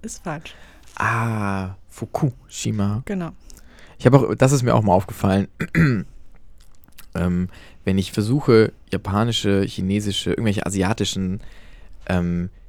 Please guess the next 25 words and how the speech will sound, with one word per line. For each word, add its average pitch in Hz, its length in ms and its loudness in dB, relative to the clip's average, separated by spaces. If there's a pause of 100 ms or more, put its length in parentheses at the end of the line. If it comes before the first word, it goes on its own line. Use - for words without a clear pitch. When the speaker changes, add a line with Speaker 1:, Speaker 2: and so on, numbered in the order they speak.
(160)
Speaker 2:
Dinge 120 260 2
auszusprechen 87 880 -6
Speaker 1:
Mhm. 180 280 -6 (120)
Speaker 2:
oder 90 300 -2
Wörter, 110 460 2 (280)
dann 90 200 -4
fange 95 300 -2
ich - 220 -8
an, 101 400 -2
ähm, 92 460 -2
in 92 140 -6
so 101 160 0
einen 123 120 0
super 120 320 -2
rassistischen, 98 840 -2 (1160)
ja, 90 260 -2 (280)
Ton 113 240 -2
zu 117 100 -2
verfallen, 98 500 2
wo 101 80 2
ich, 92 120 -2
wo 101 80 0
ich, - 220 -4 (180)
zum - 120 -4
Beispiel 107 300 4